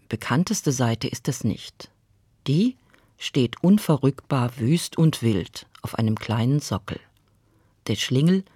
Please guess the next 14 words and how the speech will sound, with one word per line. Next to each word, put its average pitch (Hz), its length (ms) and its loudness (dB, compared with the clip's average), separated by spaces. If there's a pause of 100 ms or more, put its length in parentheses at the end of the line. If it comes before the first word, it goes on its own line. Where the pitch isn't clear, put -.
(260)
hat - 140 -4
sich - 200 -6
auf - 140 -10
wundersame 131 580 4
Weise 104 320 4
die 143 200 4
Welt 110 340 0
erobert, - 580 -8 (160)
und 113 160 -2
die 135 260 0 (240)
fragt - 300 0
sich - 220 -2
immer 95 200 0
noch, 85 220 -6